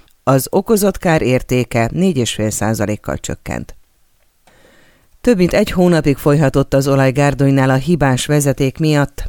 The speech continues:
Az átlátszó szerint a mol már szeptember tizedikén észlelte a problémát, viszont csak október tizenhatodikán találták meg a repedést. A mérgező kőolaj származékot így harminchét napig hagyták szabadon elfolyni.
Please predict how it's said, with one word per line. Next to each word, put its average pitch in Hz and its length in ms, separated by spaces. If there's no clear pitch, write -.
Az 143 220
átlátszó 180 600
szerint 165 360
a 156 80
mol 156 180
már 151 180
szeptember 170 460
tizedikén 127 600
észlelte 131 440
a 131 60
problémát, 151 600
viszont 170 400
csak 196 280
október 170 440
tizenhatodikán 160 840
találták 127 460
meg 135 160
a 135 60
repedést. 139 540
A 135 220
mérgező 170 520
kőolaj 175 400
származékot 139 720
így 143 240
harminchét 180 880
napig 123 420
hagyták 113 420
szabadon 127 440
elfolyni. 131 500